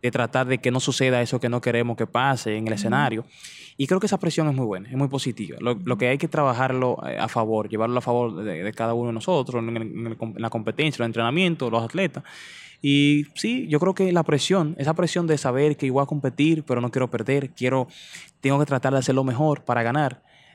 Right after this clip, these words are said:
Speaker 1: eso es algo que nos acompañará siempre. Y creo que cuando ya eso no está, pues entonces no vale la pena continuar.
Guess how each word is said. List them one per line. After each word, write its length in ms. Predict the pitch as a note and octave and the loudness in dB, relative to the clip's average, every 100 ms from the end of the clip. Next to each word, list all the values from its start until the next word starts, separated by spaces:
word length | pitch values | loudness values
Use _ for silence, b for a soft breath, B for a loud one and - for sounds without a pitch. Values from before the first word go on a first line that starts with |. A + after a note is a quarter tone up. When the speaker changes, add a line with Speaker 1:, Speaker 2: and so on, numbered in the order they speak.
| b | b
Speaker 1:
eso 320 | B2+ - C#3 | -6 0 0
es 100 | B2+ | 2
algo 160 | C3 B2+ | 0 0
que 80 | |
nos 100 | B2+ | 0
acompañará 420 | A#2 A2+ A#2 A2+ A2+ | -2 -2 -2 0 -2
siempre. 420 | - G2+ G2 G#2+ | -4 -10 -6 -6
Y 20 | |
creo 240 | A#2 A#2+ | 0 -2
que 320 | A#2 C3+ A#2 G#2+ | 0 0 0 -2
cuando 240 | A#2 A2+ | -2 0
ya 100 | A#2 | 0
eso 140 | B2+ C#3 | 0 -2
no 80 | |
está, 380 | C3 - C3 B2 b b b | -2 0 -2 -2 b b b
pues 120 | A#2 A#2 | -8 -6
entonces 280 | A2+ A2+ | -6 -4
no 60 | A#2+ | 0
vale 120 | A#2 | 0
la 140 | A2+ G#2+ | 0 -2
pena 180 | G#2 G#2 | -4 -6
continuar. 440 | G#2 G2 G2 G2 | -8 -10 -12 -14